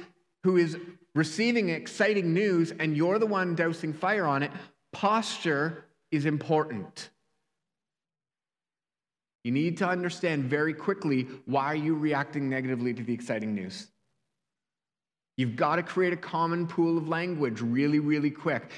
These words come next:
You've gotta be able to put your finger on it and be like, and if you can't do it quickly,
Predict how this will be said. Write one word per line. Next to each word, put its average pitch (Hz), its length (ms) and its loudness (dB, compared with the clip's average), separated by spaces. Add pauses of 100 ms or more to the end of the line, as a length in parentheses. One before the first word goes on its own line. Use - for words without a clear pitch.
(120)
You've 131 220 2
gotta 175 280 2
be 185 160 0
able 180 160 2
to 175 100 0
put 196 220 -2
your 175 120 0
finger 190 340 0
on 143 140 2
it 131 40 -6
and 143 80 -4
be 151 80 4
like, 143 200 2 (340)
and 165 100 2
if 156 140 -4
you 175 80 0
can't 240 380 -2
do 190 140 4
it 190 140 -2
quickly, 214 480 0